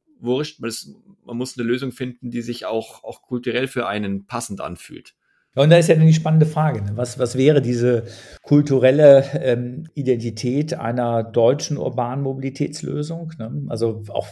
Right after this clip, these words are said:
Speaker 2: weil sich am Ende, gerade wenn man jetzt, äh, so Schlüsselspieler wie die Automobilindustrie, würde da ja auch eine, eine Rolle spielen müssen, ne? Weil das ist ja ein Teil auch unserer kulturellen D-, D N A, eines der prägenden Automobilherstellerländer zu sein.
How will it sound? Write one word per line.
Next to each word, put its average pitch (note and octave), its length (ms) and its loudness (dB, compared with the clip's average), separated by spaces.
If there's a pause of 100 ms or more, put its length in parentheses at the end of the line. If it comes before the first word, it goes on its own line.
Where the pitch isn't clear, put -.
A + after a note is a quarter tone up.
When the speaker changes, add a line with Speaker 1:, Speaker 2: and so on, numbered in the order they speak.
(140)
Speaker 2:
weil A#2+ 280 -2
sich B2 200 2
am A#2 120 2
Ende, C3+ 480 6
gerade A#2+ 300 -2
wenn A2+ 120 -2
man A#2 80 -2
jetzt, G#2 380 -4 (200)
äh, - 100 -14 (120)
so G#2+ 120 -12
Schlüsselspieler B2+ 600 0
wie A2+ 80 -6
die A#2+ 100 0
Automobilindustrie, B2 1200 -4 (380)
würde A#2+ 260 0
da A2 120 0
ja A2 160 4
auch - 100 -6
eine, A2 480 0
eine A2 140 -6
Rolle G#2+ 460 0
spielen A2 640 -4
müssen, F3+ 360 0
ne? E3+ 240 -2
Weil A2+ 120 -6
das A2 100 -4
ist - 160 -6
ja B2 140 4
ein B2 100 -4
Teil A2+ 280 -4
auch B2 100 -2
unserer B2+ 300 -4
kulturellen A#2 560 -2
D-, G#2+ 120 -14
D A2+ 240 -4
N A2 100 -4
A, A#2 440 -6 (160)
eines A2+ 320 -10
der B2 220 2
prägenden A#2 720 -4
Automobilherstellerländer A2+ 1400 -2
zu - 100 -12
sein. G#2+ 540 -6